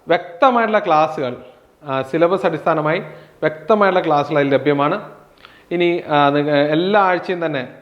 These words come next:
ആ, ടെസ്റ്റ് സീരീസ് എല്ലാ ആഴ്ചയിലും ഉണ്ട്. ഡെയിലി നിങ്ങൾക്ക് പ്രാക്ടീസ് ക്വസ്റ്റ്യൻസ് ഉണ്ട്. ഇതിലെല്ലാം ഉപരി കേരള പി എസ് സിയുടെ കഴിഞ്ഞ മുപ്പത് വർഷത്തെ ക്വസ്റ്റ്യൻസ്, മുൻവർഷ ചോദ്യങ്ങൾ സോൾവ് ചെയ്തത്,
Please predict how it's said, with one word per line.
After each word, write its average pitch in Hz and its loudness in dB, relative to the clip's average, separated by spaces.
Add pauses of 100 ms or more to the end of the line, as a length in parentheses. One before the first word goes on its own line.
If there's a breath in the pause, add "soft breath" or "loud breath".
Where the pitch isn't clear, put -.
ആ, 127 -8
ടെസ്റ്റ് 170 -2
സീരീസ് 190 -2 (360)
എല്ലാ 160 2
ആഴ്ചയിലും 165 2
ഉണ്ട്. 175 -4 (420 loud breath)
ഡെയിലി 233 4
നിങ്ങൾക്ക് 214 -4
പ്രാക്ടീസ് 151 -4
ക്വസ്റ്റ്യൻസ് 175 -6
ഉണ്ട്. 170 -6
ഇതിലെല്ലാം 226 2
ഉപരി 180 0 (520)
കേരള 190 4
പി 214 -2
എസ് 208 -2
സിയുടെ 220 -2
കഴിഞ്ഞ 196 0
മുപ്പത് 202 0
വർഷത്തെ 220 -2 (320)
ക്വസ്റ്റ്യൻസ്, 196 -4
മുൻവർഷ 214 -2
ചോദ്യങ്ങൾ 175 -4
സോൾവ് 254 2
ചെയ്തത്, 180 0